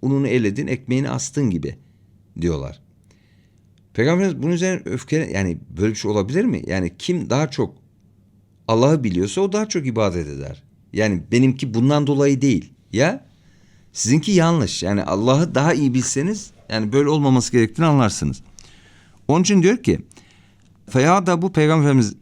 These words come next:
gazaba geldi. Hatta yuarraful gadabu fi veci." Yani öyle ki gazap yüzünden fark edilir hale geldi.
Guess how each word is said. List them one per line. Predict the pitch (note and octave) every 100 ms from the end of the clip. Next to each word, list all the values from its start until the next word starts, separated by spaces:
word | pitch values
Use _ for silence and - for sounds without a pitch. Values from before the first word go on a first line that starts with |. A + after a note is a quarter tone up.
| -
gazaba | A2+ G#2 C3 D#3
geldi. | D3 A#2 G#2 C#3 F3+ -
Hatta | B2+ C#3 C3+ D#3
yuarraful | C3+ E3 E3 E3 C3+ A2+
gadabu | D3 C#3+ D3+ F3+
fi | F#3 C3+ B2
veci." | G#2 F#2+ F2
Yani | D#2+ C#2 B2 B2
öyle | D#3 F3 D#3+
ki | - F#3+ A#3
gazap | - B2+ D3+ F#3 - - - _ -
yüzünden | F#2+ C3+ C3+ D3+ D#3 F3+
fark | F3 D3 D#3 C#3+
edilir | C3 D#3 D3
hale | A#2+ A#2+ A#2+
geldi. | F2 C#2+ A#1+ A1+